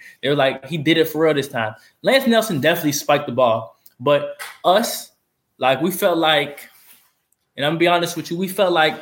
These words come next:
we were in y'all's place, like, we, we couldn't get hyped. Like, it, it was just, like, we had to be conservative. Like, we couldn't, like, we couldn't be happy. Like, it wasn't like we were taunting you all.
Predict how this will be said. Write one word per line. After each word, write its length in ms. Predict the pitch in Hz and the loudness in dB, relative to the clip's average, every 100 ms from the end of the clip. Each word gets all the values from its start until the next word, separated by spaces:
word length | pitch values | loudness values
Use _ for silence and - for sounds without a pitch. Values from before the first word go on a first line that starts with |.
| - _ | -16 _
we 100 | 165 | 0
were 120 | 185 175 | 2 2
in 100 | 165 | 2
y'all's 260 | 165 165 | 2 0
place, 360 | - 165 160 147 | 0 -2 -2 0
like, 320 | 143 139 - _ _ _ _ - - 135 | 0 0 -4 _ _ _ _ -20 -20 -8
we, 260 | 151 170 | -4 -4
we 120 | 165 185 | -4 -2
couldn't 280 | 226 185 | 0 0
get 180 | 151 143 | 0 0
hyped. 220 | 156 113 - _ | -2 -4 -10 _
Like, 260 | 120 120 110 | 0 0 -2
it, 220 | 120 - | -6 -4
it 80 | 143 | -2
was 180 | 143 139 | -2 -2
just, 200 | 139 139 | -2 0
like, 260 | 123 120 117 | -2 -2 -8
we 100 | 139 | -4
had 260 | 156 151 139 | 0 0 0
to 60 | 127 | -4
be 200 | 139 - - | -8 -8 -16
conservative. 540 | 143 - 147 120 113 107 | -12 -4 -2 -2 -6 -6
Like, 260 | 113 113 - _ _ _ _ | -4 -4 -8 _ _ _ _
we 100 | 139 | -8
couldn't, 520 | 139 - 156 143 123 - _ _ _ _ | -8 0 0 2 -4 -8 _ _ _ _
like, 180 | 123 120 | -10 -8
we 80 | 156 | -6
couldn't 260 | 170 143 | -4 -6
be 80 | 131 | -8
happy. 440 | 123 151 123 123 117 | -4 -2 -2 -6 -2
Like, 200 | 120 131 | -2 0
it 40 | |
wasn't 280 | 170 196 180 | 0 0 0
like 200 | 160 147 | -2 -2
we 80 | 165 | -4
were 100 | 139 | -6
taunting 440 | 143 156 151 - | -6 -4 -4 -4
you 140 | 139 131 | -4 0
all. 380 | 131 131 131 | 2 0 -2